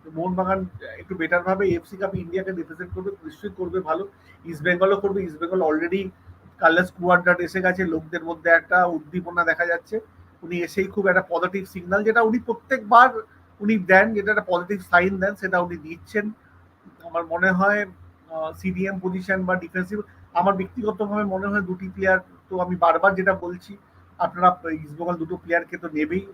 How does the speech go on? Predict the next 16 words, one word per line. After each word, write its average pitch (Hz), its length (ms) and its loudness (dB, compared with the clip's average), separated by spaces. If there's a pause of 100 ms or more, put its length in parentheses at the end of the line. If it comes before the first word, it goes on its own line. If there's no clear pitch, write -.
(140)
ফরেনারও 165 400 -2
আপনার 170 280 -4
মনে 165 180 -6
হয় 170 80 2
মোটামুটি 175 540 -4
একটা 180 120 -2
ভালো 156 220 -4
প্লেয়ারকে 170 400 -6
নেওয়া 160 320 0
হবে। 160 280 0 (540)
আমার 175 180 2
মনে 185 180 2
হয় 190 280 4
সেটা 190 680 4
খুব 185 160 -10
তাড়াতাড়ি, 190 280 2